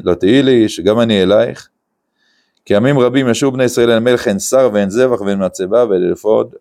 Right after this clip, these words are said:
וטרפים." בסדר? זאת אומרת, כל ה-, כל הצורה המדינית של מלך ושרים בעצם נשבתה, כי זה הפך להיות תרבות של רשעה, זה מתפזר, לצערנו, לרסיסים, כן? זה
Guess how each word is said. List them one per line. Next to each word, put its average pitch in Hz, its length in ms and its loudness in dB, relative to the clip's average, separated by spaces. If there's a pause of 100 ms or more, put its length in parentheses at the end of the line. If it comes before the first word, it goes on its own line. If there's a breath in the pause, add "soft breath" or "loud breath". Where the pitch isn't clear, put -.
(180)
וטרפים." 98 640 -4
בסדר? - 240 -10
זאת - 80 -14
אומרת, 90 160 -8
כל 98 220 0
ה-, 82 300 0 (760)
כל 98 240 -2
הצורה 90 840 0
המדינית 90 680 -4
של 87 160 -6
מלך 101 360 0
ושרים 87 440 -2
בעצם 90 280 -4
נשבתה, 82 420 -4
כי 85 100 -8
זה 80 120 0
הפך 87 280 -4
להיות 80 380 -2 (320)
תרבות 90 300 -6
של 92 120 -2
רשעה, 90 440 -2 (960 loud breath)
זה 90 120 -4
מתפזר, 95 640 2 (160)
לצערנו, 90 540 -4
לרסיסים, 85 600 -8 (1120)
כן? 101 240 2 (400)
זה 87 140 -14